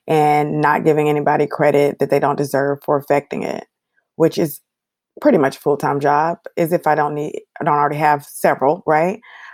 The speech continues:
But I thought it'd be nice to share some things that really have helped me get through as far as breathing death into perfection, because I am a self-proclaimed perfectionist. You know, I'm recovering,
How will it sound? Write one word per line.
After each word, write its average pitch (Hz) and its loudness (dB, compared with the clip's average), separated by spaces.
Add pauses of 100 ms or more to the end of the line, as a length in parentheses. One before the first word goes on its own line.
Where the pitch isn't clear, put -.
(120)
But 202 2 (300)
I 185 0
thought 254 2
it'd 262 4
be 233 2
nice 190 -2
to 175 -10
share 180 0 (300)
some 180 -6
things 185 -2
that 156 0
really 190 2
have 170 -2
helped 170 -4
me 170 -6
get 151 -4
through 156 -4
as 143 -12
far 151 0
as 147 -4 (460)
breathing 156 -2 (240)
death 147 2
into 156 -4 (100)
perfection, 175 -4 (420)
because 165 -2
I 156 0
am 175 -2
a 165 -4
self-proclaimed 175 -4
perfectionist. 147 -6
You 156 -6
know, 147 -2
I'm 151 -2
recovering, 147 0